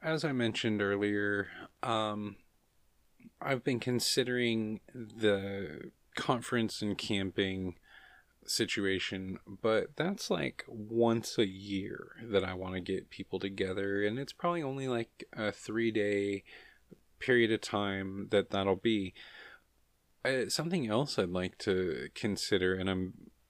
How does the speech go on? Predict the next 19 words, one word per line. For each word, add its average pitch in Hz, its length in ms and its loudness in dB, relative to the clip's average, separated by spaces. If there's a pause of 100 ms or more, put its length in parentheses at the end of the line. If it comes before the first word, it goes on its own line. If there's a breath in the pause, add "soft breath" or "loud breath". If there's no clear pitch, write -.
really 135 800 2
interested 104 720 0
in, 87 260 0 (640 loud breath)
um, 95 540 0 (120)
would 110 240 2
be 110 200 0
something 127 640 -4
a 110 160 -2
little 131 260 2
bit 131 140 -2
more 104 220 -2
like 101 220 -8
a 95 60 0
mastermind 90 1000 -2
dedicated 95 600 0
to 95 460 -2
pagan 110 420 0
business 98 540 -2
owners 82 480 -6